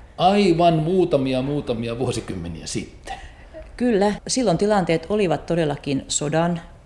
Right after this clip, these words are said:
Speaker 2: vuoksi tai tällaisten katovuosien vuoksi aina välillä niin, että ruokaa ei riittänyt koko väestölle.
Speaker 1: Vähän kuin Afrikassa nyt.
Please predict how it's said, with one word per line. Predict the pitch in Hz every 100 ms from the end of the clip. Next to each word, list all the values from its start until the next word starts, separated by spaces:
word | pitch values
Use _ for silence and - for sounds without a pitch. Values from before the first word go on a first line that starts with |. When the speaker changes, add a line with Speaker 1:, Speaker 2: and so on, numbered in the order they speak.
| 165
Speaker 2:
vuoksi | 165 160 160 - 160 -
tai | 156 147 147
tällaisten | 151 143 139 - 151
katovuosien | 165 170 147 147 135 151 143
vuoksi | 156 151 -
aina | 170 165
välillä | 175 160
niin, | 160
että | 160 190
ruokaa | 208 143 147 170
ei |
riittänyt | 185 160 127 131
koko | - 127 113
väestölle. | 120 123 - - 80 -
Speaker 1:
Vähän | 139 123
kuin | 117 160
Afrikassa | 147 - 123 127 -
nyt. | 117 - -